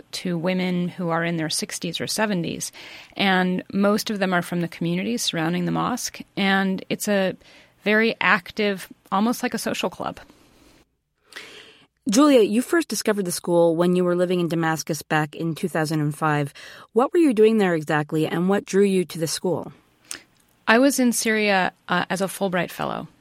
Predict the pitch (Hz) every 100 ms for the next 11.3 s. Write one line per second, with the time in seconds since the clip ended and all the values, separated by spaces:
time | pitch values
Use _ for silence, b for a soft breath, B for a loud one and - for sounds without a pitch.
0 | - 185 175 170 - 233 - 214 202 190
1 | 185 185 190 190 170 180 175 175 175 -
2 | 175 160 160 156 151 - - - 180 175
3 | 175 180 175 - 233 226 185 170 180 170
4 | 185 196 220 190 - 170 170 160 - 160
5 | 160 165 B B B 190 180 175 - -
6 | 180 185 180 175 175 _ - 185 170 160
7 | 175 220 180 175 170 165 B B B B
8 | - 190 202 190 175 - 165 190 175 170
9 | 170 - 160 175 170 160 - 175 175 -
10 | 165 160 156 160 165 165 160 160 156 -
11 | 151 165